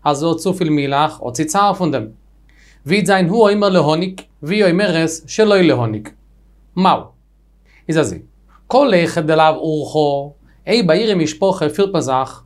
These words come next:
אבער מען זאגט נישט, מען גיט פאר מיין נקעס, שומעין לו, ווייל, זי האט די זכות אים, האט ער גענומען אלס ווייב, מיט דער דרך, וואס מיר פארט ביי איר משפחה. אבער ווי זיין הוא אורחו, ביי איר משפחה פירט מען זאך צו יא זאגן, והוא לאו אורחו,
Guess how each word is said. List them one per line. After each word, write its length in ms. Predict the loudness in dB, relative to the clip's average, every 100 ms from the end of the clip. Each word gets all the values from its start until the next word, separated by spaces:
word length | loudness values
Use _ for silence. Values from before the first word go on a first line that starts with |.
| -8
אבער 120 | -6
מען 80 | -2
זאגט 280 | -2 -4 -6
נישט, 260 | -6 -4
מען 100 | -4
גיט 160 | -4 -2
פאר 100 | -2
מיין 180 | 2 0
נקעס, 500 | 0 -4 -6 -12 _ _ -10
שומעין 440 | -4 0 2 2
לו, 240 | 0 -2 -14 _ _ _ _ _
ווייל, 460 | -2 2 2 0 -4 -12
זי 140 | -8
האט 120 | -6 -6
די 60 |
זכות 320 | -8 -4 -4 -2
אים, 240 | -2 -2 -2
האט 140 | -2
ער 60 | -2
גענומען 320 | 0 0 0
אלס 180 | -2 -2
ווייב, 320 | -2 -2 -4 -8 _ _ -10
מיט 160 | -6 -4
דער 180 | -2
דרך, 400 | -2 -2 0 0
וואס 140 | -4 -8
מיר 100 | -4
פארט 180 | -4 -2
ביי 160 | -2
איר 80 | -2
משפחה. 400 | -2 0 0 -2 -12 _ _ _ _ _ _ _
אבער 120 | -10 -4
ווי 260 | -2 0
זיין 540 | 2 2 2 0 2 4
הוא 0 |
אורחו, 560 | 4 2 0 0 -4 _ _ _ _ _ -2
ביי 160 | 2
איר 180 | 2 2
משפחה 640 | -2 0 2 2 2 -2
פירט 220 | 0 -2 0
מען 80 |
זאך 160 | -2 -2
צו 160 | -6 -10
יא 160 | -8
זאגן, 320 | -2 -2 -2 -8 -10
והוא 340 | -4 -2 0 2
לאו 200 | 2 2
אורחו, 300 | 0 -4